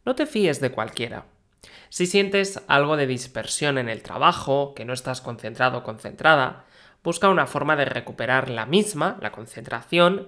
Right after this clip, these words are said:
y el pleno control. Incluso puedes practicar algunos ejercicios de meditación desde la silla antes de que vayas a emprender una tarea y tomar algunos descansos cortos, entre hora y hora, por ejemplo,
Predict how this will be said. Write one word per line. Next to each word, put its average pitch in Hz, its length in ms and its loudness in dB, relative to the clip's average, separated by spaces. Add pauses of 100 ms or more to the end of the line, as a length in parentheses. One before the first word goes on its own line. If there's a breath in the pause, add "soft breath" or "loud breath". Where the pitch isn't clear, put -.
y 151 140 -2
el 160 160 0
pleno 127 340 0
control. 127 640 0 (640 loud breath)
Incluso 190 540 2
puedes 139 260 2
practicar 135 720 0
algunos 131 340 0
ejercicios 135 500 -2
de 147 100 -2
meditación 120 560 -4
desde 120 220 -2
la 107 140 -8
silla 175 440 -2 (340 loud breath)
antes 151 300 0
de 156 100 -2
que 143 80 -2
vayas 135 260 0
a 143 40 0
emprender 135 400 -2
una 143 200 -2
tarea 139 520 2 (140)
y 139 120 -6
tomar 143 260 4
algunos 156 360 0
descansos 143 720 0
cortos, - 760 -2 (420)
entre 135 320 -2
hora 135 240 0
y 143 80 -2
hora, 147 220 2
por - 100 -6
ejemplo, 135 440 -2